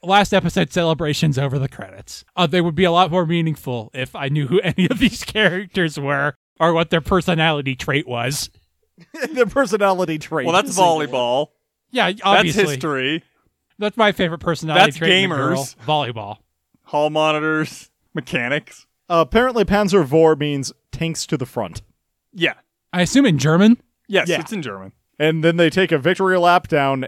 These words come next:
Speaker 2: Aircraft Carrier Road.
Speaker 1: Well, they have a victory parade, I assume?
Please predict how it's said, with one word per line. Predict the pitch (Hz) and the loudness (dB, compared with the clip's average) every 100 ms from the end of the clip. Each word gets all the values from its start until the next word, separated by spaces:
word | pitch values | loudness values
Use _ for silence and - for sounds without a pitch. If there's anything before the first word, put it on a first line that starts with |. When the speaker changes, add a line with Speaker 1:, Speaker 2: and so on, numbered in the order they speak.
| - | -6
Speaker 2:
Aircraft | 139 165 165 160 - | -6 -2 2 0 0
Carrier | 151 147 151 | -2 0 0
Road. | 127 104 95 85 - | -2 -4 -6 -10 -10
Speaker 1:
Well, | 175 | -4
they | 170 | 0
have | 196 | 0
a | 185 | -2
victory | 127 175 - 226 220 | -4 -4 -2 -2 -2
parade, | - 220 220 226 | -4 -4 -4 -4
I | 233 | -4
assume? | 226 254 240 | -4 -4 -4